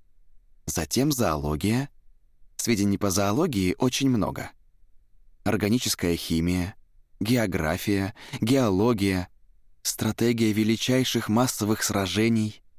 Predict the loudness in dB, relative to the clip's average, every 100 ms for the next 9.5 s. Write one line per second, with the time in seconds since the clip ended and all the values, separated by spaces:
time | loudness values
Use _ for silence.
0 | -20 -4 0 2 2 2 2 2 2 0
1 | 0 2 0 -2 -2 -2 -2 0 2 2
2 | 0 0 0 0 -2 -2 -4 -4 -2 -2
3 | -4 -8 -12 -14 _ -20 -20 -20 -20 -10
4 | 0 0 2 2 2 2 0 -4 -10 -20
5 | -8 0 0 2 0 2 2 2 2 0
6 | -2 0 2 0 0 2 2 2 2 2
7 | 2 0 0 -2 0 0 0 -8 -4 0
8 | 2 2 4 2 2 0 -2 -2 0 0
9 | -2 0 2 2 0